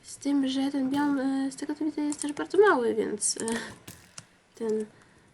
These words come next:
e, nie bardzo nam to pomaga. W sensie, no... o, glowstone. Chciałam jakiś większy biom, taki,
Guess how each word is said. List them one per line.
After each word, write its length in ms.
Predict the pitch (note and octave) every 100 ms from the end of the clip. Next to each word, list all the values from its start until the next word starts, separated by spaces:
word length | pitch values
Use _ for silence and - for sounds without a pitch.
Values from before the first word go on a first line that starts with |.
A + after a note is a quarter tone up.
| _ _ A3 - - - -
e, 40 |
nie 120 | A3+
bardzo 300 | A#3 G#3 G#3
nam 240 | F#3+ - -
to 120 | -
pomaga. 360 | - D2+ A3 A#3+ - - - - _ _ _ - - - - _ _ _
W 40 | _
sensie, 260 | C4+ D4+
no... 220 | D4 D4 D4 C#4+ - - - _ - - -
o, 120 | G#3+
glowstone. 540 | G#3+ G#3+ A#3 - - A#3+ - - - - - - _ - - _
Chciałam 260 | G#3 G3+
jakiś 280 | G3+ - D4+
większy 300 | E4+ E4 -
biom, 200 | C4+ C#4
taki, 180 | C#4 C4